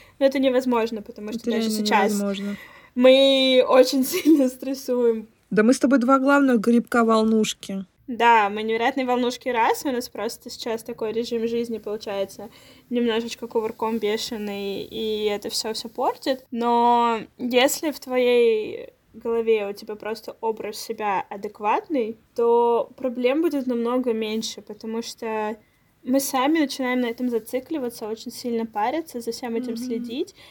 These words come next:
Speaker 1: и раздавать реально из мухи слона, потому что это опять же как с фотографиями.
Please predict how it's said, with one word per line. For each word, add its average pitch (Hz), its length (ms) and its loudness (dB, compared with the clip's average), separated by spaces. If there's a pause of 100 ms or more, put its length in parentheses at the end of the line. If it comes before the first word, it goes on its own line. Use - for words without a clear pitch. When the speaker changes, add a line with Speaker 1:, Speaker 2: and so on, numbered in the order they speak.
(140)
Speaker 1:
и 247 80 -6
раздавать 262 460 0
реально 320 300 0
из 254 100 -2
мухи 262 260 -2
слона, 233 540 -2
потому 254 400 -6
что 214 680 -4 (260)
это 294 220 6
опять 320 260 2
же 320 100 -4
как 269 120 -8
с - 100 -10
фотографиями. 240 1000 -2